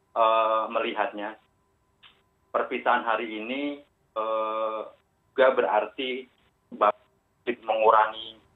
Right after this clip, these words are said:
eh, tensi perdebatan di media sosial, karena kita tahu bahwa, eh, lima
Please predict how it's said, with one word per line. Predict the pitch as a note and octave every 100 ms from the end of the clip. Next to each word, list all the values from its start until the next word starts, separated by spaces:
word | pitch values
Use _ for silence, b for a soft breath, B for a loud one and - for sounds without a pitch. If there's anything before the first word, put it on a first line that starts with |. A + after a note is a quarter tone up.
| _ A2
eh, | G#2+ -
tensi | A2 G#2 A2+ A#2
perdebatan | B2+ C#3+ - - A2+ A2
di |
media | G#2 G2 F#2
sosial, | G#2 - - - -
karena | G2 G2
kita | G#2 -
tahu | F#2+ F#2 G2
bahwa, | F#2+ F2+ F2+ F2+ _ _ _ _ -
eh, | G2 F#2+ G2+
lima | G2